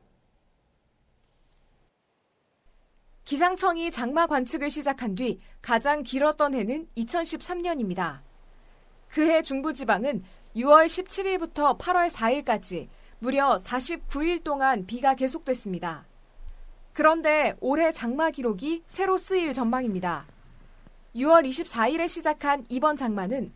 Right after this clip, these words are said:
사 일 기준으로 사십이 일째를 맞았습니다.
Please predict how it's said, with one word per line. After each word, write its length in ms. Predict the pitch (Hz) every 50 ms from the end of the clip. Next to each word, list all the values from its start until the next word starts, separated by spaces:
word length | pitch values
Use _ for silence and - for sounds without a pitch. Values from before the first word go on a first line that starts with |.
| - - - - -
사 180 | - 247 233 240
일 180 | 302 330 330
기준으로 600 | - 285 247 269 277 254 240 240 262 254 214 - -
사십이 480 | - - 226 240 247 - 294 254 208
일째를 520 | 226 254 285 311 330 320 - 262 202 180 165
맞았습니다. 760 | 170 185 190 247 254 - - 226 202 180 185 175 160 135